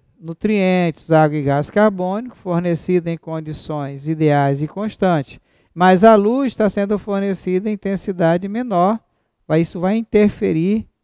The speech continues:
no desempenho da fotossíntese da planta. Então, nesse caso, a luz é um fator limitante.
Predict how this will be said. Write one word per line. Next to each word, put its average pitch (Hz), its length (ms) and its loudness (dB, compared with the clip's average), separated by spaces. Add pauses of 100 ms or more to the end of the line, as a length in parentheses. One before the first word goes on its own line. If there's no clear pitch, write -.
(160)
no 170 140 -10
desempenho 170 680 -6
da 180 140 -4
fotossíntese 165 680 -10
da 214 140 0
planta. 196 420 -2
Então, 180 240 -6
nesse 226 360 0
caso, 185 540 2
a 208 140 2
luz 196 340 -2
é 202 80 -4
um 208 40 -6
fator 185 420 -4
limitante. - 720 -10